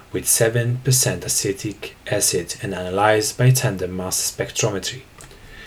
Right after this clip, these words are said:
The entire workflow took an average from the streptavidin functionalization to dilution of the tumor peptides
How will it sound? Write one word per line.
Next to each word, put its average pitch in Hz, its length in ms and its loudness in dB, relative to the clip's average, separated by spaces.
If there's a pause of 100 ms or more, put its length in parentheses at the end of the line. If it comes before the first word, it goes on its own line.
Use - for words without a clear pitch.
(240)
The 117 140 4
entire 117 500 4
workflow 117 800 4
took 98 200 -4
an 92 80 -4
average 101 580 0 (300)
from 107 380 -4
the 107 100 -4
streptavidin 123 840 4
functionalization 120 1120 2
to 98 120 -8
dilution 110 680 -2 (340)
of 107 120 -4
the 123 100 6
tumor 104 440 4
peptides - 640 -2